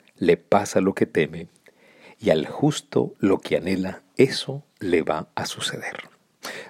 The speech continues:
Repite conmigo, "Lo que enfoco, provoco. Lo que enfoco, provoco. Lo que anhelo, eso me va a suceder".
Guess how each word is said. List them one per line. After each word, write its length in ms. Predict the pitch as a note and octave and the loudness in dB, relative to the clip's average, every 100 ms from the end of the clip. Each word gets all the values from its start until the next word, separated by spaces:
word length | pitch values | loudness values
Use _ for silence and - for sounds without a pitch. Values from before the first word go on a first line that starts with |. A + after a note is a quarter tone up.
| - | 4
Repite 360 | A2+ A#2 - | 6 6 2
conmigo, 480 | - F2 D#2+ - - _ _ _ _ | 0 -2 -4 -8 -12 _ _ _ _
"Lo 200 | F#2+ E2+ | 2 2
que 80 | - | 0
enfoco, 600 | C2 - - A2+ - - - _ _ | -6 -8 0 0 2 -6 -8 _ _
provoco. 580 | - F2+ D2 D2+ - - - _ _ _ - - | -2 0 2 0 -4 -14 -18 _ _ _ -20 -6
Lo 240 | F2+ D#2 | -4 -4
que 80 | - | -6
enfoco, 640 | A#1+ - - G#2 - A2 - | -16 -2 0 0 -4 -10 -6
provoco. 520 | - F2+ D#2+ - - - - - - - - - | 0 2 2 -2 -8 -10 -20 -20 -20 -20 -20 -2
Lo 280 | - G2 G2 | 4 6 4
que 160 | - D2+ | -2 -6
anhelo, 480 | D2+ G#2 A2+ A2+ - _ - | -2 -2 -2 -4 -6 _ 0
eso 520 | A2 A2+ - A2+ - - | 0 0 -8 -10 -12 -6
me 180 | F#2+ | -2
va 220 | D#2+ D2+ D#2+ | 0 -2 -4
a 40 | |
suceder". 520 | - - - - - | -4 -4 -4 -6 -8